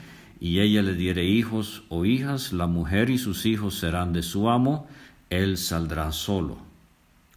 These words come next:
Obviamente una situación, eh, muy cargada emocionalmente, tener que, eh, decidir irse, pero dejar atrás a la mujer y a los hijos. Entonces el versículo cinco nos da la cuarta situación,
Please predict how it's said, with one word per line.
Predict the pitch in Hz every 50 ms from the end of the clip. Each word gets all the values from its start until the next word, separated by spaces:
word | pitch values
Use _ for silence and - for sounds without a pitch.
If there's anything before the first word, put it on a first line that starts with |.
| -
Obviamente | - 120 110 104 98 95 95 95 95 90 80 95 90
una | 92 92 92 90
situación, | 87 - 95 85 - 85 82 - - - 95 98 98 98 92 82 - - - - - - - - - - _ -
eh, | - 80 80 80 80 80
muy | 78 82 92 104 107 107 104 98 104
cargada | - 87 87 90 85 92 104 110 117 110 104 95
emocionalmente, | 87 85 85 85 - - 85 82 85 85 85 85 82 85 87 87 87 87 90 101 113 110
tener | 107 - 80 76 82 85 85 82 82
que, | - 80 80 82 78 76 - - - - - - - - - _ _ -
eh, | - 82 80 82 85 82
decidir | 95 92 87 - 104 101 95 113 131 127 104 82 80 - -
irse, | - 110 110 110 104 104 - - 113 113 113
pero | 113 - - 87 82 82 82
dejar | 80 78 80 85 95 95
atrás | 92 87 - 82 87 87 85 82 -
a | 78
la | 73 76 78
mujer | 80 78 73 71 85 87 87 85 82 - -
y | 90
a | 85
los | 82 82 80 - 104
hijos. | 110 98 73 71 73 - - - - - _ _ _ _ _ - - - - - - - - - -
Entonces | 107 101 151 160 160 - 147 139 120 - 117
el | 110 107 104
versículo | 95 101 95 92 - - 120 113 123 - 113 107 104 98
cinco | 95 - - - 143 147 135 - - 104 95
nos | 95 95 85 95
da | 98 98
la | 98 95 92 92 -
cuarta | - 120 123 131 127 127 131 85 80
situación, | 76 - 87 80 - 76 78 76 - - 82 80 85 85 87 85